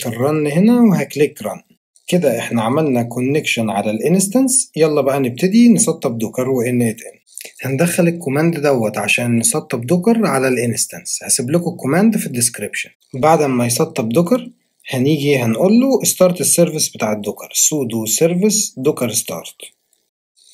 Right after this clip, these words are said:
بعد كده هروح على الريبوزيتوري بتاعت ان ايت ان على جيت هاب، هاجي عند deploy with docker وهاخد اول كوماند كوبي، هروح على تابي وهعمل له بيست. لو لقينا الايرور دوت معناها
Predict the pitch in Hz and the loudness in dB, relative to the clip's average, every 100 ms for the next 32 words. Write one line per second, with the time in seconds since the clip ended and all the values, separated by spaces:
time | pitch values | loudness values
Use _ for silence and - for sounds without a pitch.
0 | - - 123 113 123 165 170 220 233 156 | -20 -8 -2 -2 -2 -2 2 4 4 2
1 | 147 143 - 117 113 113 117 127 175 190 | 2 0 0 -2 -2 -4 -4 0 0 0
2 | - 202 196 175 135 110 110 139 156 123 | 0 0 0 0 -2 -2 0 0 0 -2
3 | 113 - 185 226 165 127 123 123 - - | -4 -2 2 2 2 0 -2 -4 -12 -16
4 | _ _ - 180 151 127 123 120 120 117 | _ _ -2 0 0 0 -2 -6 -6 -4
5 | 147 151 127 117 113 110 160 170 247 247 | 0 2 2 0 -6 -2 0 2 0 -2
6 | - _ - 147 175 175 165 160 143 147 | -14 _ -2 2 2 2 -2 0 2 4
7 | 143 139 127 127 123 113 - - _ _ | 2 -2 -2 -2 -4 -8 -12 -14 _ _
8 | _ - - _ - - - 135 175 170 | _ -20 -20 _ -20 -20 -6 0 2 2
9 | 131 123 151 139 117 113 107 107 123 143 | -2 0 2 2 0 -4 -2 -2 0 -2
10 | 123 120 160 233 - - _ _ _ _ | -2 0 2 2 0 -12 _ _ _ _
11 | _ _ _ - 120 123 120 160 147 120 | _ _ _ -4 -2 0 2 2 0 -2
12 | 120 120 156 170 151 180 196 208 208 135 | -2 0 2 2 2 2 4 2 -2 -4
13 | 123 117 147 165 165 160 | -2 0 0 2 2 -2